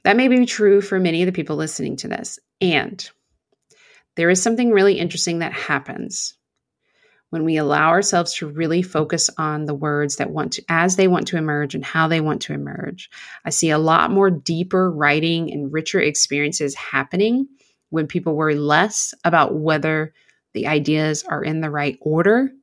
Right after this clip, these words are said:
when you write them, like, the first time you're writing them. And I think kids really mirror this and show this well. And I think we could learn something from that.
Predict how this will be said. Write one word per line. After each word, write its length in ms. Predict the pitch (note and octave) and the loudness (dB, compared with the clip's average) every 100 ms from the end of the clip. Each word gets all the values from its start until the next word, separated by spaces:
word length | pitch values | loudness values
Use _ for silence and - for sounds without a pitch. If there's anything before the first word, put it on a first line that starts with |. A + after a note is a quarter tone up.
| _ _ _ _ - | _ _ _ _ -6
when 460 | D#3 F3 E3+ E3+ - - | 2 4 4 2 -2 -6
you 200 | E3 D3+ | -4 0
write 240 | C3+ C3+ | -2 -2
them, 240 | - E3 - _ _ _ _ _ _ _ _ _ _ _ _ | -8 -10 -16 _ _ _ _ _ _ _ _ _ _ _ _
like, 220 | C#3+ C3+ - | -8 -8 -6
the 80 | |
first 420 | C#3+ - D3 E3 - | -6 2 2 2 0
time 180 | D#3+ | 0
you're 140 | D3+ C#3 | 2 0
writing 340 | B2+ B2+ - | -2 -4 -4
them. 220 | - F#3+ _ _ _ _ _ _ _ - - - - _ | -8 -12 _ _ _ _ _ _ _ -20 -20 -20 -20 _
And 480 | F3+ E3 D#3 D3 C3+ - _ _ _ | 0 4 4 4 2 -4 _ _ _
I 60 | E3 | -6
think 300 | - D#3+ - | 0 0 2
kids 320 | F3+ D#3 C#3+ | 4 4 2
really 480 | C#3+ C#3+ C#3 C3+ - _ _ D3+ | 0 2 2 -2 -10 _ _ -6
mirror 360 | D3+ C#3+ C#3 | -2 0 0
this 300 | C3+ C3+ - | 0 -2 -2
and 140 | C3+ C3+ | -2 -2
show 200 | C#3+ C3 | 0 0
this 460 | C3+ - - - - | -2 -2 -4 -6 -6
well. 300 | D#3+ B2+ B2+ | 2 2 4
And 100 | C3 | 0
I 60 | C3 | -2
think 220 | C#3+ C#3 | -6 -4
we 80 | C3+ | -4
could 160 | C#3 | -4
learn 160 | - - | -4 -6
something 320 | - F#3 - | -8 -10 -10
from 160 | - - | -8 -6
that. 200 | - | -6